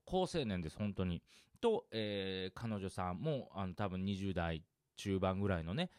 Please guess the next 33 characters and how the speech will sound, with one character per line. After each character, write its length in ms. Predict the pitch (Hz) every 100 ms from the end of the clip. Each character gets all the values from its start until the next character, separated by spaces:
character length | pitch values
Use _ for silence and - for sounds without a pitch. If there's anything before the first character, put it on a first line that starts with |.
| _
可 140 | - 95
愛 80 |
ら 100 | 90
し 80 | 82
い 40 | 85
彼 140 | 92
女 100 | 85
と 220 | 73 67
二 160 | - 101
人 80 | 82
入 100 | 85
っ 20 |
て 100 | -
き 80 | 107
は 80 | -
っ 20 | -
て。 520 | - - - - 226
で、 80 | 233
僕 240 | 240 262
の 100 | 262
隣 320 | 262 254 240
が 60 | 226
二 200 | - 202
つ 40 |
空 140 | 107 104
い 40 |
て 80 | 101
た 80 | 95
か 80 |
ら、 80 | 90
そ 100 | -
こ 80 | 180
に 160 | 147